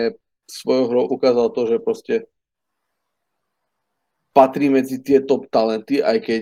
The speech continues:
na to nemám možno-, aj keď, aj keď nemá meno k tomu a nemá nejaký, nejaké me-, nejaký, povedať nejak,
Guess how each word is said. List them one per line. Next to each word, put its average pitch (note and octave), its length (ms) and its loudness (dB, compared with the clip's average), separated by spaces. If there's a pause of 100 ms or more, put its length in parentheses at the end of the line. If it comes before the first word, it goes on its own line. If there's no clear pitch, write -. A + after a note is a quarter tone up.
(100)
na A2 140 -4
to - 100 -4
nemám G#2+ 560 -6
možno-, G#2+ 320 -4
aj A2+ 160 -6
keď, B2+ 100 -2 (140)
aj A#2+ 160 -2
keď A#2+ 80 -2
nemá B2 280 -2 (120)
meno A2 560 -6 (1120)
k - 80 -20
tomu C3 400 0
a A2 400 2
nemá A2+ 400 -4 (240)
nejaký, A2+ 480 -8 (1400)
nejaké A2+ 480 0 (420)
me-, A2+ 480 -6 (100)
nejaký, A2+ 640 -4 (1800)
povedať F#2+ 300 -6
nejak, G2 240 -10